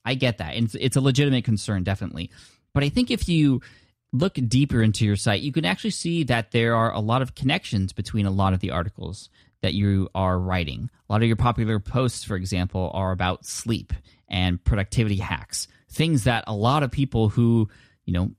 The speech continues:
I'm interested in both of those things, entrepreneurs and just, you know, a lot of people in different industries are interested in those two things in general. There's a lot of patterns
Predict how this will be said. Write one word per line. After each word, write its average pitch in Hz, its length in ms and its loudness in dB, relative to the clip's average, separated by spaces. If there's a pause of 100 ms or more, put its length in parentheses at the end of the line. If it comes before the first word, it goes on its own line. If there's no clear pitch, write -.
(160)
I'm 156 220 2
interested 110 340 0
in 95 80 0
both 92 240 0
of 92 80 0
those 90 220 2
things, 104 260 2
entrepreneurs 117 840 2 (280)
and 113 200 2
just, 110 240 0 (120)
you 135 120 0
know, 117 120 4
a 113 40 4
lot 123 180 4
of 120 60 -2
people 117 240 2
in 107 100 4
different 107 240 0
industries 123 400 0
are 95 60 -4
interested 98 300 -2
in 92 100 0
those 95 180 2
two - 160 -2
things 98 240 -2
in 92 80 -4
general. 107 260 2
There's 107 140 2
a 127 60 2
lot 160 240 0
of 208 100 -4
patterns 151 580 -4